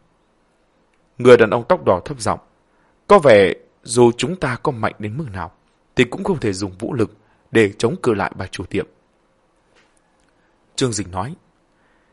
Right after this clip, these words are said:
"Đúng như vậy. Đừng quên vai diễn của chúng ta đều là mấy cô gái trẻ. Bọn họ sao có sức để chống cự bà chủ tiệm chứ?"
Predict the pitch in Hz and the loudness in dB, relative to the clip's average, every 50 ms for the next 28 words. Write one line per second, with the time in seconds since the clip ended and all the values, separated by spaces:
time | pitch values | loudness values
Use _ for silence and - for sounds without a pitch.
0 | _ _ _ _ - - 113 104 123 127 - 110 82 - - _ _ _ _ _ | _ _ _ _ -10 -8 -8 -8 -8 -8 -6 -6 -8 -8 -10 _ _ _ _ _
1 | _ _ _ _ _ _ _ _ _ - 127 127 120 104 127 123 120 123 113 107 | _ _ _ _ _ _ _ _ _ -4 -2 -2 2 4 2 2 4 2 -2 -2
2 | 104 113 120 202 185 127 110 - 127 135 - 117 107 107 107 - _ _ _ _ | -2 -4 -4 -4 -6 -8 -8 -8 -10 -8 -6 -4 -4 -4 -6 -10 _ _ _ _
3 | _ _ _ - 120 120 113 107 104 101 101 113 123 - - 117 101 101 104 147 | _ _ _ 0 4 6 6 6 4 0 0 -2 -4 -2 -2 -4 -4 -4 -10 -10
4 | - - 104 87 101 _ _ _ _ _ _ _ _ _ _ _ _ _ _ _ | -8 -8 -8 -8 -10 _ _ _ _ _ _ _ _ _ _ _ _ _ _ _
5 | _ _ - 120 117 117 117 104 - - - 123 117 127 123 - - 208 214 - | _ _ 4 4 6 6 6 4 6 4 2 0 2 2 2 2 2 -2 -2 -2
6 | - 123 107 - - - 135 202 196 151 127 - - - 113 101 - - - 107 | -4 -6 -6 -6 -6 -6 -6 -4 -4 -4 -4 -4 -4 -6 -8 -8 -8 -10 -10 -10
7 | 101 - 113 - 110 - 139 156 | -8 -6 -6 -6 -6 -6 -8 -8